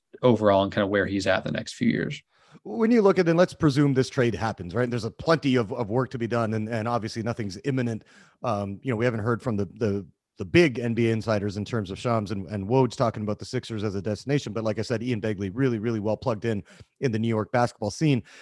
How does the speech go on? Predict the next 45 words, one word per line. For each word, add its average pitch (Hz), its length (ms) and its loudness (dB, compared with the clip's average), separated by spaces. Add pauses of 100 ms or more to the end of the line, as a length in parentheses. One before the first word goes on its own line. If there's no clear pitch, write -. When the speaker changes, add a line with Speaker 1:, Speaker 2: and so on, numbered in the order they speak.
(160)
Speaker 2:
Uh, 123 240 4
let's 160 280 4
say 190 140 6
that 160 160 6
they, 156 240 6
they 143 180 2
make 131 200 4
this - 140 -8
trade, 110 180 -2
and 107 80 -2
let's 123 140 0
say 135 80 2
the 117 80 0
package 120 480 2
is, 123 360 2 (100)
is 120 220 0
what 110 160 0
you 117 80 -4
mentioned 139 320 0
and 113 120 -2
what, 113 200 0 (420)
uh, 104 260 0 (240)
Ian 147 200 4
mentioned 123 320 0
in, 113 120 0
in 107 180 -2
his 123 160 2
report 113 300 0
as 101 100 -4
well, 131 240 6
in 107 100 0
terms 110 320 -2
of 104 140 0
Tyrese 95 360 -2
Maxey, 165 460 4 (1600)
Tobias 101 340 -2
Harris, 151 320 4
and 113 80 0
his, 104 120 -2
what, 120 200 -4
thirty-seven, 120 420 0
thirty-eight 120 320 0
million 117 240 0
dollar 113 280 4
deal. 127 340 6